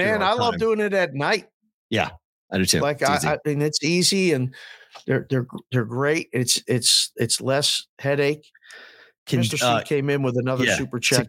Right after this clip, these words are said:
Speaker 2: can Dave
Speaker 1: Trademark my
Speaker 2: trademark?
Speaker 1: term, artificial steam.
Speaker 2: I like that.
Speaker 1: It's, that's good.
Speaker 2: Fake move.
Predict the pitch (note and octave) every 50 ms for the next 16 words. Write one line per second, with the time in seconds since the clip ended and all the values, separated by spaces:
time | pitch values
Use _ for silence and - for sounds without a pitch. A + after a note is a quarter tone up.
0 | - - - C#3 B2+ A#2+ G#2 C#3 D3 D#3+ F#3 E3 D3+ C#3+ C#3+ D3 C#3 C#3+ C3 C#3
1 | C#3 D3+ C#3 C3+ C3 B2+ - - B2+ C3 B2+ C3 - C#3 C3 - - A#2 A2+ -
2 | - - - C#3 C3+ A#2+ G2+ F#2+ - - - - _ _ _ _ _ _ _ _
3 | _ _ _ _ _ - B2 C#3+ E3 G3+ A2+ - A#2+ B2 C3 - - _ _ _
4 | _ - - - - _ _ B2+ - - - - - - A2 A#2+ B2+ - - -
5 | A#2 G#2+ C3 C3 C3 A#2 F#2 E2